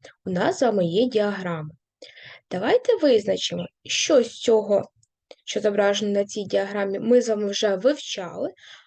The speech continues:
а що будемо вивчати на наступних уроках. Отже, числівник — це самостійна частина мови, що позначає кількість предметів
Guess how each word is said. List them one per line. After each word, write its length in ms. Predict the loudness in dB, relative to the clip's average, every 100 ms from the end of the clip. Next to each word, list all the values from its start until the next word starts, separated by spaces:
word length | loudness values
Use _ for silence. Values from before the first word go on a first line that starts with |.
| _
а 120 | -6
що 340 | -4 -2 0 2
будемо 400 | 2 0 -2 -4
вивчати 580 | -8 -8 -8 -6 -2
на 100 | 0
наступних 600 | 0 -2 -6 -6 -4 -4 -8
уроках. 360 | -10 -10 -16 -20 _ _ _ _ _ -2
Отже, 320 | -2 -2 -10
числівник — 960 | -10 -4 -4 -2 -4 -2 -4 -12 -16 -20
це 340 | -4 -4 -4 -14 _ _ _ _ _ _ _ _ _ _ _ _ _ _ _ _ _ _ _
самостійна 580 | -4 0 0 0 -2
частина 380 | -2 -6 -6 -6
мови, 440 | -6 -6 -6 -6 -6
що 200 | -6 -4
позначає 680 | -4 -2 -4 -2 -4 -4 -6
кількість 580 | -6 -4 -4 -8 -20 -18
предметів 600 | -14 -10 -6 -6 -6 -10